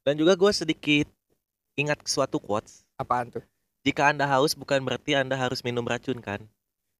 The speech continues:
Speaker 2: Nah,
Speaker 1: Nah. <laughs>
Speaker 2: itu dia.
Speaker 1: Gitu katanya kan. Berarti walaupun kita sayang sama orang ini, tapi kalau misalnya dia, apa ya, dia merusak kita secara tidak langsung atau menghambat lah ya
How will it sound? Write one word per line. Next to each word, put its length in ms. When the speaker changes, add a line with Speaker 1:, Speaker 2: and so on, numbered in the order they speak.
Speaker 2:
Nah, 240
Speaker 1:
Nah. 400
<laughs> 640
Speaker 2:
itu 240
dia. 260
Speaker 1:
Gitu 280
katanya 460
kan. 140
Berarti 340
walaupun 340
kita 320
sayang 400
sama 320
orang 240
ini, 200
tapi 380
kalau 280
misalnya 400
dia, 340
apa 200
ya, 100
dia 240
merusak 440
kita 220
secara 380
tidak 260
langsung 400
atau 580
menghambat 540
lah 160
ya 140